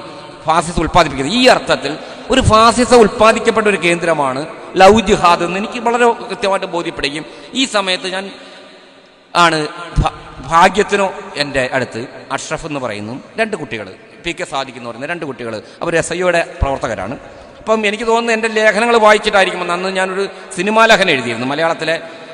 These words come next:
രാജി, ഷാജി കൈലാസിൻ്റെയൊക്കെ സിനിമകളിലെ മുസ്ലിങ്ങളടക്കമുള്ളവരെ എങ്ങനെയാണ് അവർ കാണുന്നത്, ദേശത്തിൻ്റെ ശത്രുക്കളായിട്ട് എങ്ങനെ കാണുന്നു, അടിസ്ഥാനപരമായിട്ട് എങ്ങനെ കാണുന്നു എന്നുള്ളൊരു, ഒരു ലേഖനം ഞാൻ പണ്ട്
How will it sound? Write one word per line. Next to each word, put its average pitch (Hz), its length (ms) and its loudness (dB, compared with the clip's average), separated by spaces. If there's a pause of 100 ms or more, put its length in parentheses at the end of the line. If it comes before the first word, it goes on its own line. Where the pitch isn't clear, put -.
(280)
രാജി, 208 320 4 (960)
ഷാജി 202 300 4
കൈലാസിൻ്റെയൊക്കെ 180 640 -2
സിനിമകളിലെ 139 600 -2 (420)
മുസ്ലിങ്ങളടക്കമുള്ളവരെ 165 1000 -2 (140)
എങ്ങനെയാണ് 170 500 -2
അവർ 127 80 -4 (100)
കാണുന്നത്, 120 400 -4 (480)
ദേശത്തിൻ്റെ 196 480 -2
ശത്രുക്കളായിട്ട് 160 640 -2
എങ്ങനെ 147 260 -2
കാണുന്നു, 110 300 -2 (560)
അടിസ്ഥാനപരമായിട്ട് 214 1000 2
എങ്ങനെ 175 280 -2
കാണുന്നു 160 320 0
എന്നുള്ളൊരു, 151 300 -2 (400)
ഒരു 165 80 -6 (100)
ലേഖനം 147 340 -2
ഞാൻ 151 120 -8
പണ്ട് 139 140 -10